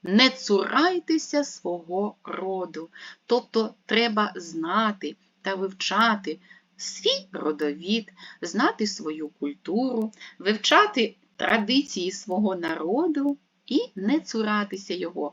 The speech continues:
Вивчати чуже, звичайно, навчатися чужому, але свого не цуратися. Ваше домашнє завдання буде навчитися виразно читати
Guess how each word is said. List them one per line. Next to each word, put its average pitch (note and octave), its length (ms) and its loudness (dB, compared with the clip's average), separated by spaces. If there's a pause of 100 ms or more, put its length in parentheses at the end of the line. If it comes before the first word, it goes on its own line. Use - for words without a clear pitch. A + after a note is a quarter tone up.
Вивчати A3 640 6
чуже, A3 680 4
звичайно, F#3 680 2
навчатися A3+ 720 0
чужому, G#3+ 720 2 (520)
але F#3+ 260 -2
свого F#3+ 680 0 (100)
не C4+ 260 2
цуратися. D#4+ 880 -8 (420)
Ваше E3+ 380 4
домашнє F#3+ 540 0
завдання G3+ 680 0 (100)
буде C#4+ 260 2
навчитися C#4+ 680 2
виразно C#4 840 8
читати G3+ 720 0